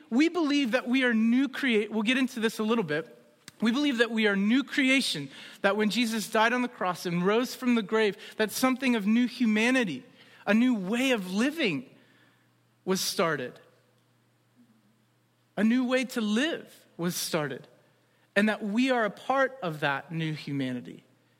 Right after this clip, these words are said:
And it's just, it's not just for, like, Little Vineyard Cleveland. It's for everywhere.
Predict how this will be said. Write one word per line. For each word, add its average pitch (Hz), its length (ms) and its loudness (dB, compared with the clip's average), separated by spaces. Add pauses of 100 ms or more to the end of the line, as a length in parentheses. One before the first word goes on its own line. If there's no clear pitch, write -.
(500)
And 202 140 2
it's 202 220 -2
just, - 300 -2
it's 208 180 -2
not 262 260 2
just 233 260 -4
for, 214 160 0
like, 185 320 0 (800)
Little 196 320 0
Vineyard 185 400 -2 (380)
Cleveland. 175 600 -2 (1080)
It's 208 180 -2
for - 260 -4
everywhere. 247 720 -2